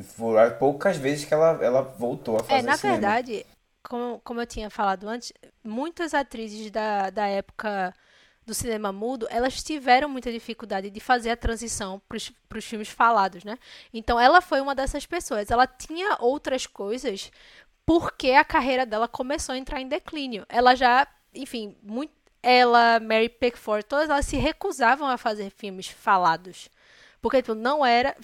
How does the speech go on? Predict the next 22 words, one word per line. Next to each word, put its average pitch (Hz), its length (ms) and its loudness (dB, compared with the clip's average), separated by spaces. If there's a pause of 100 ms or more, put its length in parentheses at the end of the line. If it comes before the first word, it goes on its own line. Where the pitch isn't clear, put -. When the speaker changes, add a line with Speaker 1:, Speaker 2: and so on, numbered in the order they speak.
(160)
Speaker 2:
até 254 220 6
no 302 100 -2
filme 240 220 -2
ela 233 140 8
diz, 214 180 -4
né? 226 260 -4
"Naquela 226 440 2
época 220 200 -2
nós 240 220 -4
tínhamos 233 440 -8 (480)
rostos, 220 540 2
a 220 80 2
gente, 220 300 -6
nós 233 200 0
tínhamos 226 280 -2
as - 180 4
caras 220 420 6
que 254 120 -6
nos 247 160 -6
sustentavam." 220 720 -2
E, 214 360 -8
eh, - 140 -14